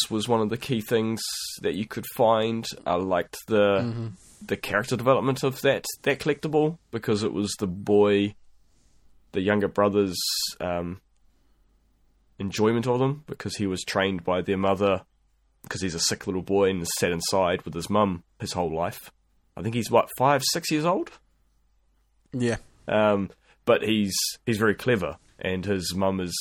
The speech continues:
Speaker 1: taught him all the names of the different flowers and herbs and their, uh, either medical benefit and or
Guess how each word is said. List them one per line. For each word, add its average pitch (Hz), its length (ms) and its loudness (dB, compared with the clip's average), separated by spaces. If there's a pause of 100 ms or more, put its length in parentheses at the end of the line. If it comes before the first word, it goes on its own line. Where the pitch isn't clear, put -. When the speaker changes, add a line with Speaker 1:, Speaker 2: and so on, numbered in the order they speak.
Speaker 1:
taught - 360 2
him 90 220 -2
all 76 140 -4
the 90 100 -4
names 85 340 -4
of 85 100 -10
the 87 80 -6
different 90 260 -8
flowers 117 400 2
and 104 160 -4
herbs 123 320 2
and 98 180 -2
their, 101 440 4 (880)
uh, 92 400 0 (1200)
either 98 200 -2
medical 107 540 0 (280)
benefit 117 560 4 (100)
and 104 260 2 (100)
or 104 560 6